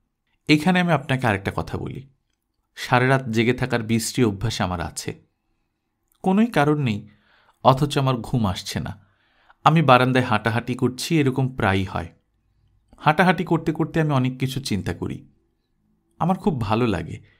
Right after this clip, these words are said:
কী নিয়ে চিন্তা করি, তার সব আপনাকে বলা যাবে না। আপনি হাসবেন এবং মনে মনে বলবেন, "মেয়েটা তো ভারী এ।" শুধু একটা চিন্তার কথা বলি,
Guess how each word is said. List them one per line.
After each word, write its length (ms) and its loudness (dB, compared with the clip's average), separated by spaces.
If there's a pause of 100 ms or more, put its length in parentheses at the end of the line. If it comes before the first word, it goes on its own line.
(720)
কী 140 0
নিয়ে 200 6
চিন্তা 260 2
করি, 360 0 (300)
তার 160 2
সব 320 0
আপনাকে 360 0
বলা 280 0
যাবে 240 -2
না। 240 -10 (280)
আপনি 240 2
হাসবেন 420 0
এবং 200 2
মনে 180 4
মনে 180 2
বলবেন, 420 2 (840)
"মেয়েটা 300 2
তো 120 -2
ভারী 500 0
এ।" 120 -10 (1400)
শুধু 300 0
একটা 240 2
চিন্তার 340 -2
কথা 240 -4
বলি, 340 -8